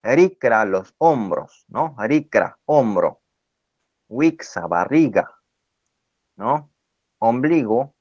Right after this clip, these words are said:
puputi. Ombligo, puputi. Mano, maki. Pie,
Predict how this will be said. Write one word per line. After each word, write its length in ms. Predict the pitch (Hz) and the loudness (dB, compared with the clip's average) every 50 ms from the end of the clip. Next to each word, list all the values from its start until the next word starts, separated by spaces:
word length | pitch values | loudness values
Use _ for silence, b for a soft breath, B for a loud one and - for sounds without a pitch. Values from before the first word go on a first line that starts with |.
| _ - | _ -8
puputi. 680 | 113 107 - - 196 - - - 113 90 - - _ _ _ _ _ _ _ _ _ _ _ _ | -8 -6 -2 0 0 0 0 -2 -6 -6 -8 -10 _ _ _ _ _ _ _ _ _ _ _ _
Ombligo, 680 | - 107 107 110 117 127 143 135 113 110 120 123 123 _ _ | -8 -6 -6 -4 -2 -2 -2 0 2 2 0 0 -2 _ _
puputi. 600 | - 113 104 - 170 175 165 - 107 90 - - _ _ - | -12 -10 -4 0 0 0 0 0 -6 -10 -10 -12 _ _ -14
Mano, 760 | 104 117 135 151 160 147 117 104 98 101 120 143 156 156 _ _ _ _ _ _ | -6 -2 0 2 2 2 2 0 0 0 0 0 -2 -6 _ _ _ _ _ _
maki. 760 | - 90 95 113 131 143 143 143 _ - 104 92 80 - _ _ _ _ _ _ _ _ _ _ _ _ _ _ _ - | -14 -8 -2 0 2 0 0 -2 _ -18 -16 -16 -16 -18 _ _ _ _ _ _ _ _ _ _ _ _ _ _ _ -12
Pie, 600 | 143 139 139 127 117 117 127 143 165 180 180 | -6 -2 0 2 2 2 2 0 0 -2 -6